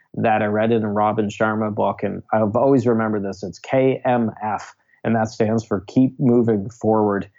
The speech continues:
And I think that that's something that every entrepreneur should tattoo on their bodies or, you know, do something to carry it with them. But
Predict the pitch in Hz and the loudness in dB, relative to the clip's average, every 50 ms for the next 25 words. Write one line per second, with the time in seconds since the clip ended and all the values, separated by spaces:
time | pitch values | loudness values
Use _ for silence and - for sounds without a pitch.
0 | - - _ _ _ _ - 131 117 117 117 113 127 120 - 123 110 117 113 113 | -20 -20 _ _ _ _ -2 0 2 2 2 2 0 0 0 0 0 0 -2 -2
1 | - - 117 110 - 117 110 107 104 98 104 104 110 107 104 104 104 101 - 107 | 0 -2 -2 0 0 -2 -2 -2 -2 -2 0 0 0 0 0 0 -4 -4 -6 -8
2 | - - - 110 104 101 - - 95 - _ _ - 120 110 107 - - 113 110 | -6 -2 -2 -2 -2 0 -2 -4 -4 -4 _ _ -2 0 0 0 2 2 2 2
3 | 107 104 104 98 95 98 98 107 101 104 107 104 104 95 101 98 95 95 - - | 2 0 0 0 0 2 2 2 2 2 0 0 0 0 -2 -2 -2 -4 -4 -2
4 | 113 110 101 98 98 101 - 113 104 - - 110 104 101 - 104 101 95 95 - | -2 0 0 0 -2 2 2 2 2 2 0 0 0 0 0 -2 -2 -4 -2 0
5 | 113 110 107 104 95 - - 110 107 110 - - 104 101 98 98 95 101 | 0 2 2 0 0 -2 -2 -2 -2 0 -2 -2 -2 0 0 -2 -2 -4